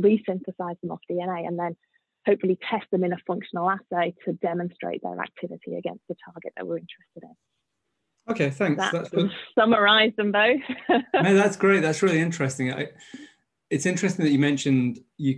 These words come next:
Speaker 2: you typically screen anywhere between one and four million compounds, yet you're doing it on a small Eppendorf, uh, tube scale. You know, that, those sort of scales are similar to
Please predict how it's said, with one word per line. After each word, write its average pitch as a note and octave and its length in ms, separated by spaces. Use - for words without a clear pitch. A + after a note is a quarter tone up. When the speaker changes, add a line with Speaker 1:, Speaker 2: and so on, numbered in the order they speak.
Speaker 2:
you C3 140
typically C3+ 380
screen B2+ 360
anywhere B2+ 320
between A#2+ 380
one B2 160
and A2+ 120
four A#2+ 160
million A#2+ 380
compounds, B2 640
yet B2 200
you're A#2 100
doing B2 280
it A#2+ 120
on B2 220
a A#2 720
small B2 340
Eppendorf, B2 680
uh, A2 260
tube B2+ 320
scale. B2 540
You B2+ 120
know, A#2 100
that, D3+ 260
those C#3+ 280
sort D#3+ 140
of C3+ 80
scales B2+ 420
are A#2+ 80
similar B2 480
to A#2 560